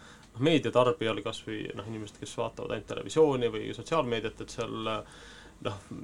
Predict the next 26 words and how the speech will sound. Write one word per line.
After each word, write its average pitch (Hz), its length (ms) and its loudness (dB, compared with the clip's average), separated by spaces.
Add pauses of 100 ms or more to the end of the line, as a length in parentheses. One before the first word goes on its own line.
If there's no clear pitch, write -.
(840)
ikka 139 260 2 (140)
palju 147 340 10
peab 110 140 2
pingutama, 110 640 2
et, 113 300 -2 (420)
et 131 200 -2
mitte 139 320 6
nagu 107 220 0 (680)
üldse 156 420 2
kokku 123 320 0
puutuda 110 600 4 (640)
perevägivalla 104 960 6 (500)
mingi - 300 -12
termini 113 440 2
või, 101 360 -2
või 107 180 -2
teemaga 120 600 6
ja 104 200 4 (120)
et, - 360 -8 (680)
aga 120 260 10
noh, 120 80 6
kindlasti 120 400 6
neid 110 160 -2
inimesi 110 240 -2
nagu 104 160 -2
on, 120 160 8